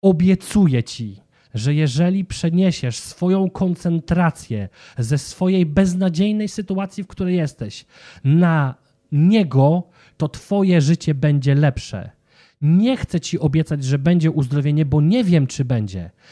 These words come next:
ale daję ci gwarancję, że będzie dużo większa szansa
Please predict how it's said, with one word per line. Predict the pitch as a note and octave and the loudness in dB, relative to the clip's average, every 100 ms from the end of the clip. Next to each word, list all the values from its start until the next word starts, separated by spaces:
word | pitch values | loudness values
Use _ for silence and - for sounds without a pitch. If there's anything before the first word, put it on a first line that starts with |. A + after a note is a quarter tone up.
| - - | -20 -6
ale | D3 C#3+ | -2 -2
daję | C3 F#3 G#3+ G#3 | 0 -2 -2 -6
ci | - G3 | -8 -8
gwarancję, | D#3+ D3+ F#3 F3+ G#3 F3 C#3+ D3 | -4 0 2 2 2 2 0 -2
że | C#3 | -2
będzie | C#3+ D#3+ D#3+ | -2 -2 -2
dużo | D3+ F#3+ G#3 | -2 -2 -2
większa | G#3 G3+ - | -4 -6 -8
szansa | F3+ - F3+ D3 - A2+ F2+ | -6 0 2 2 -2 -8 -10